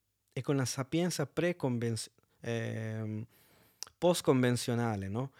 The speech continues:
Che ti guiderà e ti dirà, "Ok, dobbiamo confrontare questa cosa, dobbiamo cambiare."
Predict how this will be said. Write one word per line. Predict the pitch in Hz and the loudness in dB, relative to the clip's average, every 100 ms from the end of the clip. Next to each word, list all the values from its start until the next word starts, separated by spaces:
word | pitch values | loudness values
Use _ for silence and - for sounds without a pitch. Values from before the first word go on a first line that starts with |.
| - - | -20 -6
Che | 135 | -2
ti | - | 0
guiderà | 131 135 127 131 156 | 2 2 4 4 4
e | 156 | 4
ti | - | 0
dirà, | 127 127 131 127 | -2 0 0 -2
"Ok, | 117 123 117 139 156 _ _ _ _ | -4 -2 -2 -4 -6 _ _ _ _
dobbiamo | _ 117 120 127 127 135 135 | _ -4 0 2 2 2 2
confrontare | - 135 - 131 120 - 175 113 | 0 -4 -2 -2 -2 -2 -2 -2
questa | 110 110 | -4 -6
cosa, | 110 98 101 101 _ | -8 -8 -10 -14 _
dobbiamo | _ 120 123 135 135 | _ -4 -2 -2 -4
cambiare." | - 113 113 113 120 127 101 | -6 -6 -4 -4 -6 -8 -10